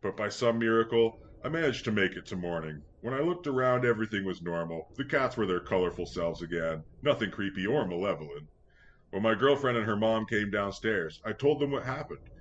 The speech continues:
but they just chuckled as if none of this was out of the ordinary. Not to them, perhaps.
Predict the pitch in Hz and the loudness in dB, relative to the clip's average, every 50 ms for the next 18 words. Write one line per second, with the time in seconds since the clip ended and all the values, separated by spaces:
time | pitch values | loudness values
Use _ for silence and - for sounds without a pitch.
0 | - - - - - - - 202 139 110 - - - 120 98 - 98 95 90 90 | -20 -14 -8 -6 -2 -2 0 0 0 0 -2 -2 0 0 0 0 -2 -4 -4 -4
1 | 80 90 80 95 101 98 98 95 87 85 - - 92 82 78 90 87 82 78 76 | -6 -6 -6 -2 0 0 0 0 -2 -4 -4 -6 -8 -8 -6 -6 -6 -6 -6 -8
2 | 76 80 80 78 78 76 73 73 76 73 73 71 71 71 - - - - 92 92 | -8 -8 -6 -6 -6 -6 -8 -10 -12 -12 -10 -10 -12 -14 -16 -18 -16 -8 -4 -4
3 | 92 85 - - - 90 76 71 71 78 85 80 69 64 60 60 - - 69 65 | -4 -4 -4 -8 -12 -14 -14 -10 -6 -4 -2 -2 -4 -6 -10 -18 -18 -18 -16 -16
4 | - 73 73 71 69 - - - - - - | -16 -16 -16 -16 -16 -16 -16 -16 -18 -18 -18